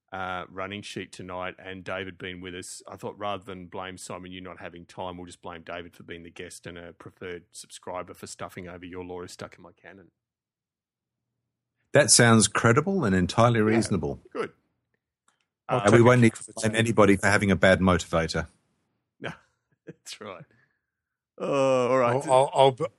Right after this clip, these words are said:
Speaker 3: I'll be the beat down for tonight then.
Speaker 1: Excellent.
Speaker 2: Well, you are preferred.
Speaker 1: Yeah. <laughs>
Speaker 3: Would you
Speaker 1: Okay.
Speaker 3: believe I just resubscribed so you wouldn't call me that?
Speaker 1: Just now. Good work.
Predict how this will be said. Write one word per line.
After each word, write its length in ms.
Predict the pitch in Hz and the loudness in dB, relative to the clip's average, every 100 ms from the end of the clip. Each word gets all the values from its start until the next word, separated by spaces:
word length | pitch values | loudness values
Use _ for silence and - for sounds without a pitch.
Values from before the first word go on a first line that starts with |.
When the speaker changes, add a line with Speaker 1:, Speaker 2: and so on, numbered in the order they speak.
| - | 4
Speaker 3:
I'll 140 | 139 | 6
be 120 | 135 | 6
the 100 | 123 | 2
beat 240 | 107 113 107 | 2 -2 -2
down 220 | 101 101 | -6 -6
for 120 | - | -8
tonight 340 | 113 104 101 104 | -10 -6 -6 -6
then. 220 | 101 95 95 | -8 -8 -12
Speaker 1:
Excellent. 680 | 104 101 - - 117 110 _ _ _ _ _ _ _ _ _ _ | -12 -12 -12 -14 -14 -14 _ _ _ _ _ _ _ _ _ _
Speaker 2:
Well, 100 | 113 | 6
you 160 | 104 107 | 8 10
are 260 | 110 101 - - _ _ _ | 8 6 2 -20 _ _ _
preferred. 760 | - - 80 - 95 76 71 67 - _ _ - | -12 -10 -6 0 2 2 0 -4 -12 _ _ -18
Speaker 1:
Yeah. 100 | - _ _ _ _ _ - 339 _ _ _ - _ _ - - _ _ _ - | -18 _ _ _ _ _ -20 -20 _ _ _ -20 _ _ -20 -20 _ _ _ -10
<laughs> 180 | - - | -6 2
Speaker 3:
Would 160 | 151 147 | 4 6
you 60 | |
Speaker 1:
Okay. 20 | 143 | 8
Speaker 3:
believe 240 | 147 165 | 10 10
I 80 | 160 | 6
just 220 | 147 139 | 4 0
resubscribed 760 | 151 147 156 120 - 127 131 139 | 2 2 0 -4 -4 0 2 2
so 120 | - | 2
you 160 | 135 123 | 4 4
wouldn't 220 | 127 127 | 2 0
call 200 | 117 123 | 0 2
me 100 | 127 | 2
that? 420 | 123 143 226 - - | 2 2 0 -8 -12
Speaker 1:
Just 200 | 139 - | -12 -10
now. 260 | 127 151 - | -10 -10 -10
Good 220 | - 151 | -10 -8
work. 540 | 123 127 113 - _ | -4 -4 -6 -10 _